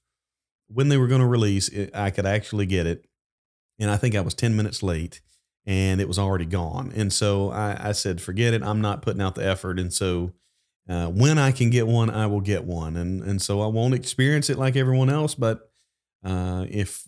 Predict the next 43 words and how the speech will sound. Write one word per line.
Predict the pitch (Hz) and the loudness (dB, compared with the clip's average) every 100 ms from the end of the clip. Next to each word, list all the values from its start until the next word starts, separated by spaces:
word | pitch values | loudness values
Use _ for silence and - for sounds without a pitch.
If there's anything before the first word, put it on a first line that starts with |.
| - | -8
if | 104 - | -6 0
that's | 120 127 | 0 2
what | 127 | 0
it | 110 | 2
means | 110 120 117 117 | 2 2 2 0
to | 113 | 0
experience | 104 - - 131 123 127 - | -2 -2 0 2 4 2 2
<laughs> | 147 | 0
it, | 127 | 2
uh, | 117 - - | -2 -6 -6
they | 117 123 | -4 -2
can | 101 | -2
have | 85 110 90 | 2 2 2
it, | 85 76 | -2 -4
because | 92 98 | -2 0
I'm | 110 127 | 2 2
not | 117 - | 0 0
sitting | 113 107 | -2 0
around | 104 107 | 0 -2
a | 92 | -2
computer | 87 110 101 | -4 -2 -2
waiting | 85 90 110 113 104 | -2 2 2 2 0
for | 95 | -2
that | 101 98 | -2 0
email. | 104 95 85 82 76 _ _ _ _ _ | 0 -2 -2 -6 -10 _ _ _ _ _
Uh, | 90 87 85 110 | -4 -2 -2 -4
it's, | 98 - | -6 -6
it's | 67 98 | -6 -4
just | 104 90 | -4 -2
not | 98 95 87 | 0 0 0
happening. | 92 90 82 80 | 0 -2 -4 -6
So | 78 90 85 85 _ _ _ _ _ _ - | -4 -2 -2 -6 _ _ _ _ _ _ -2
anyway, | 131 117 95 95 | 0 2 2 2
that | 135 | 4
is, | 131 113 | 4 2
that | 110 139 | 0 0
is | 123 | 2
already | 131 120 | 2 2
come | 113 143 143 | 0 0 0
and | 117 107 | 0 0
gone. | 117 127 123 120 113 | 2 4 4 2 2
And, | 101 101 | 0 -4
um, | 117 117 117 107 | -6 -8 -8 -12